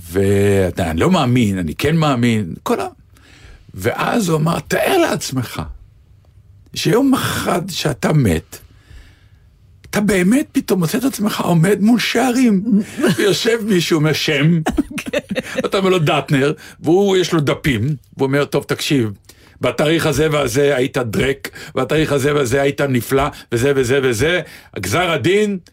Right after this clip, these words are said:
Speaker 1: גיהנום." ואז נפתח שער, ואתה הולך לשם,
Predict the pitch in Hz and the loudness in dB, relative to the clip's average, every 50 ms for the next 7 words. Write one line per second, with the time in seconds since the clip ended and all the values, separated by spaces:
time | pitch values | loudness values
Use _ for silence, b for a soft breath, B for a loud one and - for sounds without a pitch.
0 | _ _ _ _ _ _ _ _ _ _ _ _ - 98 87 120 135 143 151 170 | _ _ _ _ _ _ _ _ _ _ _ _ -14 -8 -4 -2 0 0 0 0
1 | 180 175 143 107 92 95 120 170 190 175 202 175 151 - 202 208 214 - - - | 0 0 0 -2 -2 -2 -2 -4 -2 0 0 -2 0 0 -2 -2 -2 -2 -4 -2
2 | 190 156 127 110 120 131 131 113 131 139 - 175 - - 330 330 339 - 330 285 | -2 -2 -2 -2 -2 -4 -4 -4 -6 -6 -4 -4 -2 0 0 -2 -2 -2 -4 -4
3 | - - - - - | -4 -6 -8 -8 -8